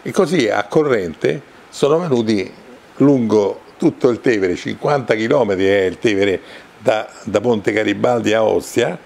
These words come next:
<clears throat> quindi hanno fatto questi cinquanta chilometri di fiume e sono arrivati alla foce e sono rimasti, eh,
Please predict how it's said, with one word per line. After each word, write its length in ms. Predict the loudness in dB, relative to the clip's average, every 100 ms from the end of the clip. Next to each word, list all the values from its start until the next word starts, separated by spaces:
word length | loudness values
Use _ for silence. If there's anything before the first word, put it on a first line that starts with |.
| -20 -20 -20 -8
<clears throat> 380 | -2 2 2 0 -6 -20 -20 -20 -12
quindi 220 | -2 0 2
hanno 140 | 2
fatto 260 | 0 2 4
questi 300 | 2 2 -2
cinquanta 460 | -2 0 0 0
chilometri 440 | 0 2 2 2 0
di 80 |
fiume 560 | 0 2 2 2 0 -2 -10 -20 -20 -20 -20 -6
e 440 | 0 2 2 0 -2
sono 240 | 0 2
arrivati 280 | 2 2 4
alla 160 | 2 2
foce 600 | 0 0 0 0 -2 -14 -20 -20 -20 -20 -8
e 80 | -2
sono 280 | 0 2 2
rimasti, 600 | 2 0 0 0 0 0
eh, 840 | -2 -2 0 0 -2 -2 -4 -8